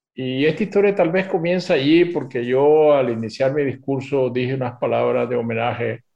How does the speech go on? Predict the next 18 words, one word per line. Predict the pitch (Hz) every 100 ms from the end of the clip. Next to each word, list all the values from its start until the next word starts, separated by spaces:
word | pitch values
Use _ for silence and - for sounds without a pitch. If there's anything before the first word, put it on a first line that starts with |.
| _ _ _ _
a | -
estos | 117 135
muchachos | 135 127 120 120 131
que |
estaban | 117 117 123
siendo | 110 113 113 120 117
sacrificados | 117 107 104 117 - 107 110 120 117
sin | 120
ninguna | 104 104 107 113
razón, | 110 - 143 143 104 95 - -
eh, | 143 98 - -
por | 131
el | 107 -
simple | - 123 123 123 117
hecho | 117 127
de | 110
ser | 135
jóvenes | 110 127 120 123 135 135